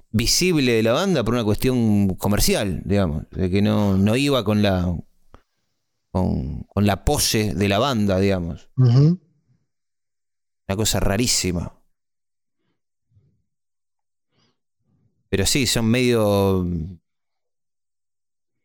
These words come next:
Speaker 1: no sé si el alma, pero, pero est-, están ahí, digamos.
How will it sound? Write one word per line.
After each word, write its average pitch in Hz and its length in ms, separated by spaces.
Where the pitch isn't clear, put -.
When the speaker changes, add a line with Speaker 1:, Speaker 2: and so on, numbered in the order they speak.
Speaker 1:
no 120 120
sé - 120
si - 140
el 135 60
alma, 160 340
pero, 98 440
pero 95 120
est-, - 280
están 107 260
ahí, 117 320
digamos. 95 520